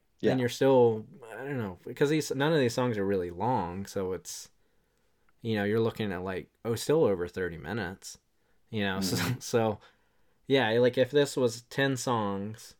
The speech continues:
Speaker 2: Kicked in the Taco, and then the two instrumentals taken off, um, I think I would have a much different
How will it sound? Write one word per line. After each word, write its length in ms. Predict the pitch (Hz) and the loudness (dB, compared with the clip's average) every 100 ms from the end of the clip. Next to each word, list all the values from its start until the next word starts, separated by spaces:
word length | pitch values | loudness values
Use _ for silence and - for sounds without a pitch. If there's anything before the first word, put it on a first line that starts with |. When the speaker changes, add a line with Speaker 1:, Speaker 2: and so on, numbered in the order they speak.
| _ _ _ _ - | _ _ _ _ -6
Speaker 2:
Kicked 220 | 127 120 | -6 -2
in 80 | 120 | -4
the 100 | 117 | -4
Taco, 380 | 117 110 113 104 | -4 -4 -4 -4
and 120 | 101 | -2
then 140 | 101 | -4
the 100 | 98 | -6
two 360 | - 110 110 104 | -6 -6 -4 -4
instrumentals 560 | 101 - 104 104 101 90 | -6 -8 -6 -4 -4 -8
taken 300 | 98 92 90 | -8 -8 -8
off, 240 | 82 87 - _ _ _ _ _ | -8 -8 -12 _ _ _ _ _
um, 600 | 101 92 90 87 87 101 _ _ _ _ _ _ _ _ - | -2 0 0 -4 -8 -14 _ _ _ _ _ _ _ _ -14
I 80 | 110 | -12
think 320 | - 110 104 - - | -8 -6 -6 -10 -10
I 200 | 80 117 | 0 4
would 180 | 131 123 | 4 4
have 360 | 107 107 101 - | 2 -2 -4 -10
a 100 | 110 | -6
much 300 | 104 107 - | -2 -2 -4
different 300 | - 95 95 | -6 -6 -8